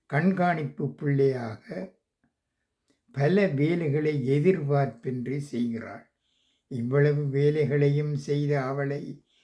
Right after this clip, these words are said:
அவள் இருக்கும் வரை உணர்வார் இல்லை. பொன்னின் அருமை அது தொலைந்தால்தான் தெரியும்.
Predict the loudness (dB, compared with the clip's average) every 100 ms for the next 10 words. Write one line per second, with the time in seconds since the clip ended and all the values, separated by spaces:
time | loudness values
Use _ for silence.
0 | _ _ -4 0 2 4 2 0 -2 -6
1 | -4 -2 -2 -2 -2 0 2 2 2 0
2 | 0 -2 -4 -8 -12 -16 _ _ _ _
3 | _ _ _ _ _ _ _ _ _ -4
4 | 2 4 4 4 2 2 2 0 0 -2
5 | -4 -6 -4 -2 0 2 4 4 2 -2
6 | 0 0 0 0 0 0 -2 -4 -6 -8
7 | -10